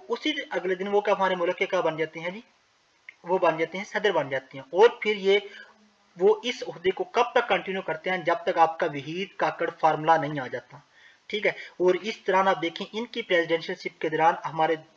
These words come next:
जो है दो पीएम आती हैं। ठीक है, Number एक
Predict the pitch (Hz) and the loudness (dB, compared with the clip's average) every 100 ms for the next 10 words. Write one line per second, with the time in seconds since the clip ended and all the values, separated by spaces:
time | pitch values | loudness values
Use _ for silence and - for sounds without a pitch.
0 | _ - 165 143 151 160 - - - 143 | _ -2 0 0 -2 -4 -12 -20 -20 4
1 | 190 226 220 180 165 143 - 135 127 127 | 8 8 6 -2 -2 -4 -10 -16 -18 -18
2 | - 180 170 170 170 170 165 214 | -14 -8 -6 -6 -2 2 4 2